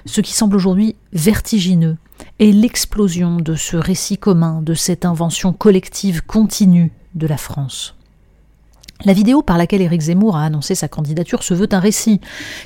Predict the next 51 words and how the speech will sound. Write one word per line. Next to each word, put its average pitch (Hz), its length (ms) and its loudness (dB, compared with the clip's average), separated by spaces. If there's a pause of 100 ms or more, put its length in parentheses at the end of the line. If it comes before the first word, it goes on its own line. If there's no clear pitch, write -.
qui 165 140 -4
parle 170 360 -2
aux 151 140 -4
sentiments 160 560 0
intimes 190 460 0
de 160 120 -2
ses 160 140 -4
potentiels 160 580 -2
électeurs. 160 640 -2 (480)
Le 180 100 4
récit 190 380 4
de 175 160 2
trente 165 380 -2
ou 165 60 0
quarante 160 580 -2
ans 180 160 2
de 165 160 2
déni 175 600 4
et 170 60 2
de 165 140 2
mensonges 165 500 0
des 175 220 4
élites, 202 400 4
le 175 220 4
récit 202 580 0
du 185 180 -2
parcours 196 480 0
idéologique 170 580 2
de 175 100 0
certains 170 320 -4
Français, 165 480 -4 (400)
passant 160 300 -2
par 147 160 -2
le 160 80 -2
constat 156 360 -4
solitaire, 156 680 -2
la 147 100 -6
colère, 165 540 0
puis 202 260 0
l'impression 170 640 -2
d'être 165 340 -2
montré 180 560 2
du 175 160 0
doigt 165 300 0
parce - 260 -6
qu'on 170 200 -2
n'adhère 160 360 0
pas 180 280 -2
aux 170 60 0
dogmes 165 380 0
officiels 170 640 -2